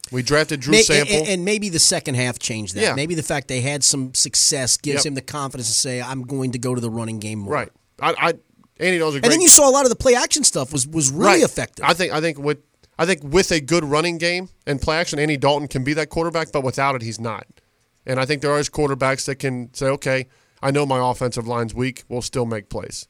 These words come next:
Speaker 1: a la what Russell Wilson does, or what Aaron Rodgers can do with a bad offensive line. And obviously those are two guys that are near the top of the game.
Speaker 2: Right.
Speaker 1: Uh, but at the same time, when you're looking for those guys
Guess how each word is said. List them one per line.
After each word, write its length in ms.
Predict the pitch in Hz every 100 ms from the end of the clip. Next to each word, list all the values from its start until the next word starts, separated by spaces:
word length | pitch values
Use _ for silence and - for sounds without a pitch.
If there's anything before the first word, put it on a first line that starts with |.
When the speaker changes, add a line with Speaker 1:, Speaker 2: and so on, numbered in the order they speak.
| _ _
Speaker 1:
a 120 | 120
la 180 | 120 120
what 260 | 120 120
Russell 300 | 123 135 135
Wilson 360 | 120 120 - 104
does, 280 | 101 101 98
or 360 | 120 123 123 113 _ _ _ _ _
what 120 | 139
Aaron 240 | 139 139 131
Rodgers 360 | 127 131 110
can 160 | - 117
do 120 | 113
with 100 | 110
a 40 | 107
bad 220 | 110 113
offensive 460 | 110 107 113 - 104
line. 200 | 131 127
And 60 |
obviously 280 | 131 135 127
those 220 | 123 127
are 80 | 117
two 240 | 110 - 135
guys 320 | 127 120 113
that 100 | 117
are 80 | 120
near 160 | 135
the 120 | 123
top 320 | 110 131 123 120
of 60 |
the 80 | 104
game. 320 | 104 139 147
Speaker 2:
Right. 160 | 127 113 _ _ _ _ _
Speaker 1:
Uh, 160 | 123 123
but 120 | 123
at 60 |
the 80 | -
same 220 | - 143
time, 180 | 131 143
when 80 | 139
you're 120 | 127
looking 340 | 123 160 165 135
for 100 | 131
those 240 | 120 113
guys 540 | 101 117 113 113 -